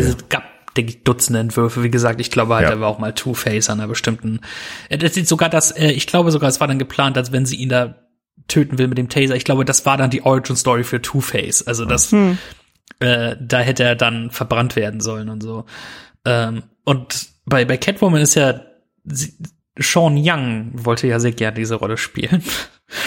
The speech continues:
Speaker 1: Äh, Sean Young kennt man unter anderem aus Blade Runner. Äh, wieder kommen wir zurück zu Blade Runner.
Speaker 3: Mhm.
Speaker 1: Und sie war so erpicht darauf, diese Rolle zu spielen, dass sie, ähm,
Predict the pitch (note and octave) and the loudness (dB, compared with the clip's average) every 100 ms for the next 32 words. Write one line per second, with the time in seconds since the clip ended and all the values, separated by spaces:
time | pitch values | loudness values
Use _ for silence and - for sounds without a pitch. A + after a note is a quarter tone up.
0 | - - - C3 A#2+ A#2+ A#2+ - D3 C#3 | -6 -8 -2 2 4 4 4 2 2 4
1 | C#3 C3+ B2+ B2 A#2+ A2+ A#2+ A#2 - C#3 | 2 0 -2 0 0 0 0 -2 2 2
2 | C#3+ E3 G#3 C#4+ - C#3+ B2+ B2+ B2 B2 | 4 4 4 2 0 -4 0 2 2 2
3 | C3 B2 C3 B2 B2+ B2 B2+ D3 F3 G3+ | -2 -2 -4 -6 -4 -4 -2 0 0 2
4 | G#3 G3+ G#3 C#3+ C#3 C3+ C3 - _ D3 | 4 6 4 2 4 4 0 -4 _ -2
5 | C#3 D3 F3+ A#3+ D#4 - - - - D#3+ | 2 4 4 4 0 -4 -18 -14 -4 0
6 | - G#3 - F3+ F3 E3 E3 D#3 E3 E3+ | 2 2 2 4 4 4 2 2 2 0
7 | D3+ - - C#3 C3 C3 - C3 B2 B2 | -2 -2 0 2 2 0 0 0 0 -4
8 | - - - - _ - C3+ B2+ | -12 -20 -20 -20 _ -2 0 0